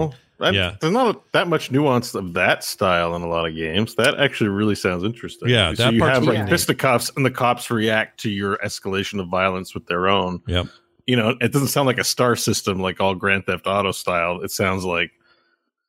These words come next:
Speaker 2: that's the most interesting thing I've heard about this game so far, actually.
Speaker 1: Well, it's real, that
Speaker 3: So
Speaker 1: part is interesting. The other part is it doesn't use a tech tree. Instead, you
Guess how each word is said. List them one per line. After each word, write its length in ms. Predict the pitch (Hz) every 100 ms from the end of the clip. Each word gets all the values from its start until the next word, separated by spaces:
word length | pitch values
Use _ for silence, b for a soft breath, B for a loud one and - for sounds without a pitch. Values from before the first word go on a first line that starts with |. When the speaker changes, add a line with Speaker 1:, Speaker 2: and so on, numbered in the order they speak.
| _ _
Speaker 2:
that's 220 | 135 -
the 100 | -
most 240 | 175 165 160
interesting 420 | 143 131 131 113
thing 160 | 117
I've 80 | 110
heard 160 | 98 107
about 220 | 92 90
this 160 | 90 101
game 240 | 92 87
so 160 | - 92
far, 320 | 95 90 82
actually. 420 | 87 - 92 87
Speaker 1:
Well, 280 | 104 110 110
it's 200 | 117 -
real, 140 | 139
that 220 | 135 131
Speaker 3:
So 80 | 151
Speaker 1:
part 160 | 156 151
is 100 | 135
interesting. 400 | 139 131 - 127
The 60 | 117
other 140 | 120
part 300 | 120 127 123
is 120 | 117
it 140 | 110 95
doesn't 280 | 110 127 123
use 180 | 113
a 40 | 104
tech 300 | - 113 -
tree. 260 | - 123
Instead, 600 | 113 98 - 110 107 104 104
you 300 | 101 101